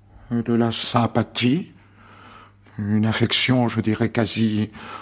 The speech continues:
fraternelle. Mais j'ai aussi une grande amitié pour Émile. Êtes-vous certain que vous n'avez pas une liaison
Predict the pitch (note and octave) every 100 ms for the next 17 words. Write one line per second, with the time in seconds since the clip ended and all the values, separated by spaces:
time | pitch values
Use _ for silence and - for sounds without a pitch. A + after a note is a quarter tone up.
0 | - - - B2 - B2 A2 G#2+ G#2+ B2
1 | F#3 A#3 - - _ _ _ - B2+ F#2
2 | B2+ A2+ - - E3+ A2 - - - -
3 | - B2 A#2 A2+ B2 A2+ A2 G#2 - B2+
4 | A2 G2+ B2+ E3 G#2 E2 - _ _ _
5 | _ - _ - - - - - - -
6 | - - - A#2+ D#3+ D3 D3 A2+ - E3+
7 | E3 - C3+ B2+ C3+ B2+ A#2+ D#3+ B2 A2
8 | A#2 A2 A2+ A2 D#3 D#3 D#3